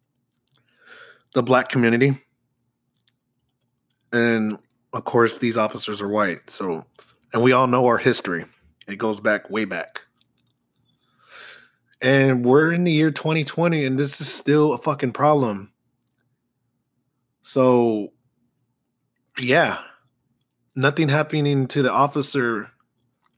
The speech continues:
Of course, there's gonna be an uprise of sorts, 'cause, I mean,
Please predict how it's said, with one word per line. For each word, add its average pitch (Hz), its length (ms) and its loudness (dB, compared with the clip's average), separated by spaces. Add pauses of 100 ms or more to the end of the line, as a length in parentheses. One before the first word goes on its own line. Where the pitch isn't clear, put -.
(1300)
Of - 120 -14
course, 165 360 2
there's 127 140 0
gonna 127 160 0
be 127 120 -2
an 113 100 -2
uprise 90 500 -4
of - 180 -14
sorts, - 640 -8 (120)
'cause, 107 720 -2 (880)
I 113 100 0
mean, 113 320 0